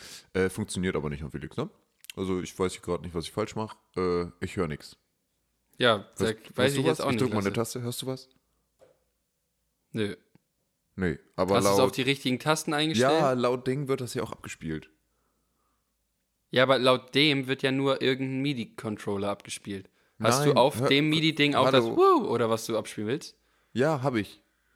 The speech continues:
Speaker 2: Sicher?
Speaker 1: Ja, ich bin nicht so
Speaker 2: Welche
Speaker 1: verklatscht.
Speaker 2: Note hast du gespielt?
Speaker 1: Ich hab ein C, D, E gespielt.
Speaker 2: Und auf dem E liegt
Speaker 1: Und
Speaker 2: auch
Speaker 1: ein, ein E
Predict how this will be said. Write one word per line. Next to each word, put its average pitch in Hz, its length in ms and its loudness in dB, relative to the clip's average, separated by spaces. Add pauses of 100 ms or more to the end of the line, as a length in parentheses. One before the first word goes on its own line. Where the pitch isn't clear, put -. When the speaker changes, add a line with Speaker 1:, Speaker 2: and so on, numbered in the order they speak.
(260)
Speaker 2:
Sicher? 127 380 -2 (100)
Speaker 1:
Ja, 110 480 -4 (100)
ich 95 120 -20
bin 123 200 -8
nicht 123 160 -12
so 110 80 -4 (100)
Speaker 2:
Welche 160 160 2
Speaker 1:
verklatscht. 185 80 2
Speaker 2:
Note 175 240 2
hast 123 140 -2
du 117 40 -6
gespielt? 104 460 -4 (400)
Speaker 1:
Ich 104 140 -4
hab 120 100 2
ein 107 260 -2
C, 110 280 -4
D, 98 260 -2 (220)
E 80 300 -4 (220)
gespielt. - 500 -10 (100)
Speaker 2:
Und 123 100 0
auf 127 100 0
dem 147 160 -2
E 196 420 2
liegt 175 240 -2
Speaker 1:
Und 117 120 0
Speaker 2:
auch 170 380 4
Speaker 1:
ein, 113 140 2
ein 110 60 0
E 165 300 2